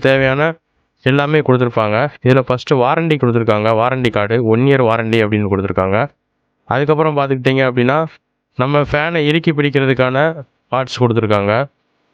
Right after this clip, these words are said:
இதை வந்து தொலைச்சிடக்கூடாது, இல்ல டேமேஜ் பண்ணிடக்கூடாது. இது தனியா வந்து நமக்கு கிடைக்காது.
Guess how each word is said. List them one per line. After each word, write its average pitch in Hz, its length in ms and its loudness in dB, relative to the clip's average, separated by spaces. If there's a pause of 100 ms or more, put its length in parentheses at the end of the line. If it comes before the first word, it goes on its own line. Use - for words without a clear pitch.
(460)
இதை 143 120 0 (100)
வந்து 151 120 -2 (120)
தொலைச்சிடக்கூடாது, 143 680 2 (460)
இல்ல 147 120 4 (120)
டேமேஜ் 139 340 -2
பண்ணிடக்கூடாது. 110 560 2 (320)
இது 120 100 4 (120)
தனியா 143 300 2
வந்து 135 180 2
நமக்கு 113 220 -2
கிடைக்காது. 107 420 0